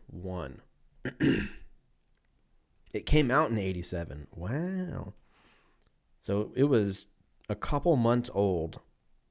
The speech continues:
by this point for arcade. And then, oh no, that was for everything. What a game, dude. Eighty-seven, and they're still making new games.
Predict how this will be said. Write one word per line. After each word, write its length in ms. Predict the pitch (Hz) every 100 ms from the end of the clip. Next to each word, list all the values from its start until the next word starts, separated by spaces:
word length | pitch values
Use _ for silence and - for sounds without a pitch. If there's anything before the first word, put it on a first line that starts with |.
| _ _ _ _ _ _ _ _ _ 104
by 160 | 107 104
this 180 | 98
point 300 | - 85 80
for 180 | - 127
arcade. 580 | 120 107 - 104 80 - - _ _ _ _ _ _ _ _ _ _ _ _ _ _ _ _ _ _ _ _ _ _ _ _ _ _ _ _ _ _ _
And 240 | 101 104
then, 1700 | 107 104 104 104 101 101 101 101 98 98 98 98 95 95 98 95 95 95
oh 100 | 135
no, 240 | 180 120 98
that 160 | 120
was 100 | 123
for 120 | 120 127
everything. 420 | 147 113 87 90 - _ _ _ _ _ _ _ _ _ - _ _ _
What 100 | 127
a 60 | 95
game, 400 | - 78 78 78
dude. 380 | 87 85 85 - _ _ _ _ _ _ _ _ _ _ -
Eighty-seven, 800 | 110 127 156 156 127 117 135 147
and 160 | 123 113
they're 100 | 101
still 600 | - - 113 127 160 156
making 480 | 104 107 98 95
new 160 | 92 92
games. 480 | 90 85 64 53